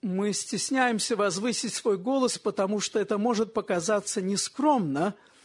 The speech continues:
а мы должны быть скромными. Э, но когда мы благодарим Бога в собрании святых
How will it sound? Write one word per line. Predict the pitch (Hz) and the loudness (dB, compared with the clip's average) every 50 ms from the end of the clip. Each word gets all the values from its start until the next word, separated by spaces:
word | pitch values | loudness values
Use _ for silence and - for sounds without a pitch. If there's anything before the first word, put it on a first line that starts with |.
| - - - - - - _ _ _ _ | -20 -20 -20 -20 -20 -20 _ _ _ _
а | - 196 175 | -6 -4 -4
мы | 175 196 220 214 | -2 -2 -2 0
должны | 190 214 190 180 - - 220 202 196 190 185 175 | 0 0 0 0 -2 -4 -2 -2 0 0 -2 -2
быть | 170 190 202 175 160 - | -6 -6 -6 -6 -4 -6
скромными. | - - - 254 277 269 247 233 220 208 196 202 196 180 160 - _ - - - - - _ _ _ - | -6 -2 0 2 2 2 2 2 0 0 0 0 0 -2 -4 -8 _ -20 -20 -20 -20 -20 _ _ _ -12
Э, | 269 190 170 170 156 156 156 156 156 151 147 - - - - _ _ _ _ _ _ _ _ _ | -10 -8 -6 -6 -6 -6 -8 -8 -8 -10 -12 -14 -16 -20 -20 _ _ _ _ _ _ _ _ _
но | - - | -6 -2
когда | - 220 202 269 320 | -2 0 2 2 2
мы | 339 349 339 | 2 2 2
благодарим | 254 269 247 254 254 226 226 247 254 247 226 | 2 0 0 0 0 0 0 0 0 0 0
Бога | 214 254 247 277 302 | 2 0 2 2 0
в | - - | -2 -2
собрании | - - 202 175 175 196 202 190 180 170 160 147 | -2 -2 -2 0 2 2 2 2 2 0 -2 -2
святых | - - - 160 160 - - 170 143 117 - - - _ | -2 -4 -6 -6 -8 -6 -4 -4 -4 -6 -8 -14 -20 _